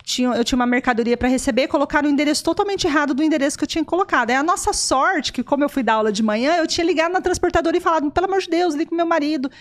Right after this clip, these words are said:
que eu vou, senão eu vou perder a entrega, tal, tal, tal."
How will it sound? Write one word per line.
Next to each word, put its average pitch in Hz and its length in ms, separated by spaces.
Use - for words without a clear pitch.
que 311 340
eu 294 220
vou, 277 720
senão 294 200
eu 302 60
vou 302 100
perder 285 240
a 302 40
entrega, 285 480
tal, 285 120
tal, 302 100
tal." 320 200